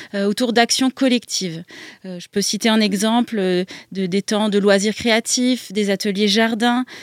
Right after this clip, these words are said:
cuisine, euh, des temps autour de la culture, mais aussi, euh, une boîte aux livres, euh, avec des animations, euh,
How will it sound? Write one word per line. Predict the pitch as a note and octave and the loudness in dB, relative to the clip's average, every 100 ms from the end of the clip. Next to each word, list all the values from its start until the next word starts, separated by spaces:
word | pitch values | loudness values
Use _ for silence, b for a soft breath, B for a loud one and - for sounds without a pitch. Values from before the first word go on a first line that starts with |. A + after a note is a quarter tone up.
| B | B
cuisine, | - B3 B3 A#3 C#4 C#4 C4+ B B B | -2 4 4 6 6 6 4 B B B
euh, | G3 F#3 | -2 0
des | F#3 | 0
temps | G#3 A3 | -2 -2
autour | A3 A3 | -2 -2
de | G#3 | 0
la | G#3 | 0
culture, | G#3 B3 - - C#4 B3+ | 0 -6 -6 -4 -4 -4
mais | G#3 | -4
aussi, | G#3 - A#3 A#3 | -4 -4 -4 0
euh, | G#3+ G3 | 0 0
une | F#3+ | 0
boîte | G#3 A#3 A3 | -2 -2 -4
aux | |
livres, | G3+ B3+ B3+ F#3 B B B G3 | -2 -2 -2 -4 B B B -12
euh, | G3 F#3+ | -8 -2
avec | F#3+ G3+ | 0 0
des | G3 G3+ | 0 2
animations, | G#3 G#3 G3+ G#3 - A3+ A#3 | 2 0 0 -2 -4 -4 -6
euh, | G#3 F#3+ | -10 -14